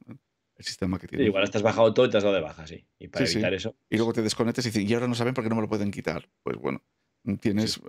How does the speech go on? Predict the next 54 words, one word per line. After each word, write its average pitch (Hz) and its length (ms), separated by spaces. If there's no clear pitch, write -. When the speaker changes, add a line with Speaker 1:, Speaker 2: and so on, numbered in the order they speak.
Speaker 1:
cuarenta 104 300
y 104 40
ocho 107 160
horas, 107 160
porque 98 180
si 98 120
no, 101 220
a - 100
partir 95 300
de 98 80
ahí, 135 180
am, 90 600
no 98 200
pueden. - 320
Pues 170 800
nada, 170 320
em, 135 880
bueno, 139 200
comentan 127 280
bastantes 127 260
cosas. 165 340
Eh, 143 300
damos 170 200
paso 196 140
a 190 40
la 180 40
siguiente 190 260
noticia. 175 320
Mientras 131 320
tanto 143 180
voy 139 160
leyendo 135 340
las 135 140
noticias. 170 640
Y 123 400
bueno, 185 260
aquí 180 280
tenemos 175 400
una 151 340
de 143 200
cal 175 340
y 131 220
una 143 320
de 127 80
arena. 107 240
Empezamos 131 360
con 139 140
la 104 80
buena, 98 240
es 92 80
decir, 120 220
una 110 160
de 104 120
cal. 98 280